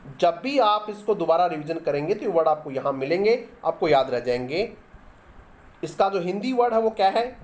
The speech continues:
तुरंत word है, ठीक है। इसका opposite word, ये जो आपको sign दिख रहा है ना बेटा, ये, ये किसका है, इसके opposite का है, और इसका मतलब होता है delayed, देरी से। Instant का मतलब तुरंत, बहुत जल्दी से,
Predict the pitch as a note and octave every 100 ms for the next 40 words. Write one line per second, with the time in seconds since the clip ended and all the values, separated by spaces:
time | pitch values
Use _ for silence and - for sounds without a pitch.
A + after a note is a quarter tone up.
0 | - D3+ C3 C3+ D#3+ E3 D#3+ D#3+ F3 A#3+
1 | E4 - - - - D3+ G#3 F#3+ F3+ B3
2 | B3+ C4 G#3 - - - - - _ -
3 | - - C#3+ E3 G#3 A#3 G#3+ G#3 G3+ F#3+
4 | F3+ E3+ F#3 E3+ G3 E3+ C#3+ B2 - -
5 | - - D3+ D3 E3+ - F#3+ G3+ G3 -
6 | - D3+ G3 G#3+ A3 G3 F3 E3+ F3+ -
7 | - - C#3 D3 G3 F#3 F3+ F3+ G3+ C#3+
8 | B2 C#3 D3+ F3 F3 D3 - - - -
9 | C3+ - F3 F#3+ G3 G3+ - - - -
10 | - - - - C#3+ C#3+ G3+ G#3 G#3 F3+
11 | E3+ E3 - E3+ G#3+ A3 F3+ E3+ D3+ C#3
12 | C#3 F3+ F#3 G3 A#3+